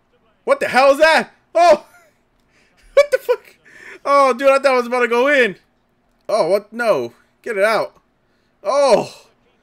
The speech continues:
Thank you, Oblak. Jeez. Come on, we have to get it out better right there, dude. All right. Make some changes. Bring some healthy feet in. Hopefully that changes, uh,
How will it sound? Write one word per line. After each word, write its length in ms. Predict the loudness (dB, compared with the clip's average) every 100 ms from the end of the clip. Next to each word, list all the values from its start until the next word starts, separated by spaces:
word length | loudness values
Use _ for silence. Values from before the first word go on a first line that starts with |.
| _ _ _
Thank 260 | -12 -10
you, 180 | -8 -8
Oblak. 440 | -6 -8 -6 -12
Jeez. 600 | -14 -12 -12 -12 -20 -20
Come 120 | -16 -12
on, 160 | -10
we 80 | -8
have 120 | -10
to 60 | -12
get 120 | -10
it 80 | -6
out 260 | -6 -6
better 260 | -4 -4 -4
right 240 | -8 -10 -12
there, 180 | -12
dude. 260 | -12 -14 -16 _ _ _ _ _ _ _ _ _ _ -14
All 60 |
right. 240 | -10 -10 -12 _ _ _ -18
Make 200 | -16 -14
some 120 | -16
changes. 600 | -10 -8 -8 -10 -12 -12
Bring 220 | -14 -14
some 180 | -14 -12
healthy 340 | -8 -8 -10
feet 320 | -16 -14 -10
in. 180 | -8 -8
Hopefully 380 | -10 -14 -16 -10
that 180 | -8 -8
changes, 540 | -12 -14 -14 -16 -12
uh, 320 | -10 -8 -8